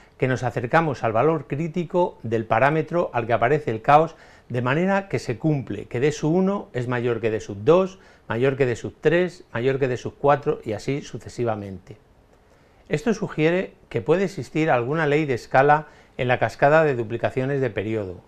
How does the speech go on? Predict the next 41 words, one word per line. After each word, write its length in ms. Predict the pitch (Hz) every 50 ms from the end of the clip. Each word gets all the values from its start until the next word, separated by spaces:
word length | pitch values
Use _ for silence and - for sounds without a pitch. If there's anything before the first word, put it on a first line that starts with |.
| _ -
Así, 440 | 123 120 - - 208 220 294 - -
calculando 560 | - 131 123 107 - 127 135 151 190 202 190
los 160 | 185 180 -
cocientes 680 | - - 127 - - 147 151 147 131 110 107 95 98 - - -
entre 240 | 127 113 113 113
distancias 480 | 110 104 - - 147 156 156 170 147 -
consecutivas, 840 | - 120 - - 104 92 104 101 147 147 143 127 123 135 147 - - - - - - _ _ _
D 100 | 127 123
sub 200 | - - 117 120
uno 180 | 143 156 151 143
partido 360 | 131 123 107 135 131 127 120
por 120 | 117 117 107
D 80 | 107
sub 200 | - - 107 98
dos, 400 | 98 135 139 143 147 143 147 -
D 80 | - 113
sub 160 | - - 101
dos 180 | 98 127 127 -
partido 280 | - 107 104 - 127 107
por 140 | 117 101
D 80 | 98 104
sub 160 | - 104 98 -
tres, 360 | - 127 135 135 139 131 135 - - - - - _ _
D 100 | - 117
sub 140 | 110 107 101
tres 220 | - 147 151 147 151
partido 300 | - 143 120 127 131 117
por 100 | 113 107
D 100 | 110 110
sub 140 | 107 107 98 -
cuatro, 360 | 127 127 127 - - 107 95
etcétera, 640 | 98 - - 156 151 135 131 110 113 120 127 - - - - - - _ _ -
Michel 340 | 135 120 - - 180 190 185
Feigenbaum 680 | 185 - 170 170 170 160 156 151 151 151 156 165 - -
encontró 560 | - 120 117 113 117 113 113 147 156 156 143
en 140 | 120 113 123
mil 100 | 139 156
novecientos 540 | 170 165 156 131 - 139 135 143 156 143 -
setenta 340 | 143 127 123 110 101 104 104
y 80 | 117
ocho 360 | 135 139 139 - 135 123 123